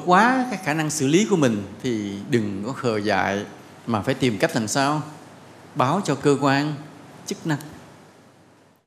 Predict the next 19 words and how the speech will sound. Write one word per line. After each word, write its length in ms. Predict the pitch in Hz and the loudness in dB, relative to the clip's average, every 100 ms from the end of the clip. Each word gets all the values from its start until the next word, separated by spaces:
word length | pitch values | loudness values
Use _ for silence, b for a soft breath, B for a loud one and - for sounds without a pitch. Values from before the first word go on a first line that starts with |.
| - | -12
Vì 200 | 117 110 | -4 -4
ta 140 | 104 135 | 0 -2
phải 160 | 160 | -2
nhớ 260 | 139 165 208 | 2 6 6
là 160 | 196 | 6
cái 80 | 117 | 4
yếu 160 | 185 190 | 6 8
tố 180 | 208 196 | 8 8
đầu 200 | 127 107 | 8 8
tiên 240 | 156 151 | 8 8
của 60 | 160 | 8
việc 180 | 127 | 6
hộ 180 | 101 110 | 6 4
pháp 220 | 147 165 151 | 6 4 4
là 60 | |
gì? 320 | 120 117 123 131 - - - - - - - - - - - | 2 4 2 -2 -8 -18 -20 -20 -20 -20 -20 -20 -20 -20 -6
Nhờ 280 | 123 127 123 | 4 8 8
vào 460 | 123 120 123 131 - - - - | 8 6 4 2 -2 -14 -18 -2
luật 200 | 131 139 | 6 6